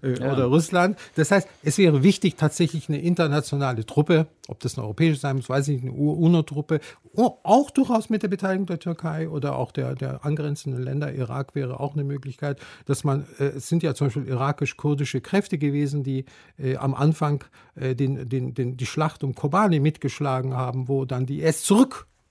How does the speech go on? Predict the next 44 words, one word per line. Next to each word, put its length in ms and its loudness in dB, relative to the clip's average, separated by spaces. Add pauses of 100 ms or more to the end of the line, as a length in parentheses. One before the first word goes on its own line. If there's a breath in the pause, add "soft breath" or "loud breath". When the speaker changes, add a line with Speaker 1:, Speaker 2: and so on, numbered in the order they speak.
(160)
Speaker 1:
äh, 600 -6
geschlagen 560 2
worden 220 0
ist. 60 0
Speaker 2:
Ja, 200 4
Cem, 180 4
Speaker 1:
Das 200 8
Speaker 2:
das 20 4
Speaker 1:
ist, 140 8
Speaker 2:
ist, 100 0
das 80 8
Speaker 1:
das 80 10
Speaker 2:
ist 40 4
ja 60 8
Speaker 1:
ist 60 4
Speaker 2:
das 80 12
Speaker 1:
eine 140 12
Speaker 2:
Interessa-, 220 12
Speaker 1:
regionale 380 8
Speaker 2:
ja, 60 6
Speaker 1:
Lösung 320 6
Speaker 2:
das 80 8
Speaker 1:
mit 100 8
Speaker 2:
ist 60 4
Speaker 1:
einer 100 8
Speaker 2:
ja, 40 8
Speaker 1:
internationalen. 600 6
Speaker 2:
das 80 4
ist 80 -2
ja 80 4
das 140 2
Speaker 1:
Dann 180 6
kann 160 4
man 80 8
Speaker 2:
Interessante. 120 4
Speaker 1:
das 120 2
auflösen. 420 -2
Speaker 2:
Ja, 140 -12
das 160 2
ist 100 2
ja 80 4
das 140 2
Interessante 540 0
aus 240 -4